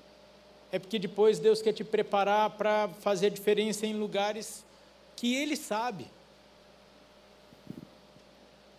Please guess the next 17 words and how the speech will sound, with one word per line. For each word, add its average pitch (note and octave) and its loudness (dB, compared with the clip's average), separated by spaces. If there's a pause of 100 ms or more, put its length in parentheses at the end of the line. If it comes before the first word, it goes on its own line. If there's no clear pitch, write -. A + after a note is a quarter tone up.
(540)
Isso A#3 2
não F#3+ 0
nos A#3 0
dá F#3 0
margem, E3+ -4
logicamente, F#3 0
pra F3 0 (560)
sermos F3+ -2
acomodados, E3+ 0
preguiçosos. D#3+ -6 (320)
Não E3 -4
é A3 2
isso A#3+ -2
que G#3 -2
eu F#3 0
estou E3+ -6
dizendo. C3 -8